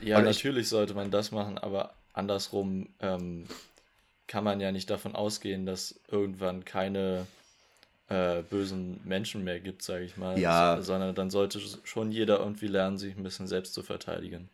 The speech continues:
Speaker 1: Ich würd gar nicht mal
Speaker 2: Aber es ist
Speaker 1: sagen,
Speaker 2: trotzdem
Speaker 1: irgendwie
Speaker 2: so
Speaker 1: nur, nur Mädchen oder so, sondern, äh,
Speaker 2: Mhm.
Speaker 1: warum hat man nicht an der Schule, äh, irgendwie so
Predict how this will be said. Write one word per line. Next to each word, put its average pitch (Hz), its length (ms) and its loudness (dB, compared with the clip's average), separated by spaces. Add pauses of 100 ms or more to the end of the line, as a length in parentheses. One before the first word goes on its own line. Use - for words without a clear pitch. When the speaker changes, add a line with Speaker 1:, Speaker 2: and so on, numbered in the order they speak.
(420)
Speaker 1:
Ich - 60 -20
würd 104 120 -2
gar 107 140 6
nicht 113 160 -2
mal 110 60 6
Speaker 2:
Aber 113 100 12
es 120 60 10
ist 104 40 10
Speaker 1:
sagen, 101 80 10
Speaker 2:
trotzdem - 240 6
Speaker 1:
irgendwie 107 120 4
Speaker 2:
so 107 60 4
Speaker 1:
nur, 110 380 8
nur 101 280 0
Mädchen 104 400 -2
oder 90 220 -2
so, 95 160 -2
sondern, 92 380 -4 (920)
äh, 90 360 6
Speaker 2:
Mhm. - 60 -8 (180)
Speaker 1:
warum 98 260 4
hat 104 160 0
man 101 140 0
nicht - 420 -6
an 107 120 -6
der 98 120 2
Schule, 113 640 2
äh, 104 300 0
irgendwie 104 320 -4
so 98 520 0